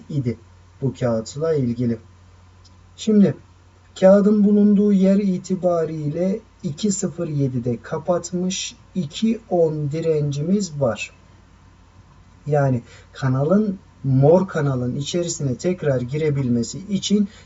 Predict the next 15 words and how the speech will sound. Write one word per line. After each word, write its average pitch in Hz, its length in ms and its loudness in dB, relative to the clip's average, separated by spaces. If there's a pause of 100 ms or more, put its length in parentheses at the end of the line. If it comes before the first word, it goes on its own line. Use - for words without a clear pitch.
(120)
iki 180 320 -2
onun 160 340 -2
üzerinde 151 580 0
kapatması 151 760 -4
gerekiyor. 131 640 -2 (340)
Ancak 160 520 0
kırmızı 156 640 -2
kanalın 175 640 -4
içerisinde 165 680 -4
hareket 151 560 -4
edecekse, 127 680 -4
kırmızı 143 580 -2
kanal 143 400 -6
direncimiz 123 760 -2
ise 196 400 0